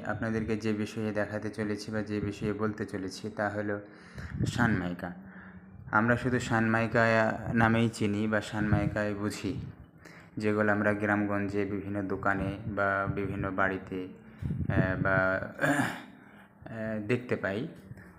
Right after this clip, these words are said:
সব বাড়িতে দেখা যায় না গ্রাম অঞ্চলে, বিশেষ করে গ্রাম অঞ্চলের দোকানগুলোতেই দেখা যায় সানমাইকার কাজ। তাছাড়া শহরাঞ্চল-, শহরাঞ্চলে এগুলো অ্যাভেলেবল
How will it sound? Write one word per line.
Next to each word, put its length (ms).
সব 280
বাড়িতে 280
দেখা 260
যায় 160
না 120
গ্রাম 260
অঞ্চলে, 300
বিশেষ 380
করে 160
গ্রাম 260
অঞ্চলের 320
দোকানগুলোতেই 600
দেখা 240
যায় 140
সানমাইকার 560
কাজ। 220
তাছাড়া 540
শহরাঞ্চল-, 760
শহরাঞ্চলে 680
এগুলো 220
অ্যাভেলেবল 560